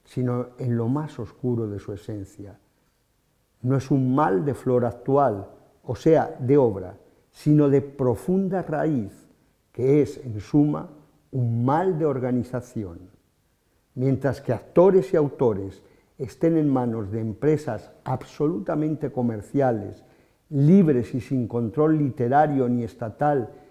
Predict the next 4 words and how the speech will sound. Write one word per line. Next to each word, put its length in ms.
de 220
ninguna 460
especie, 680
empresas 1000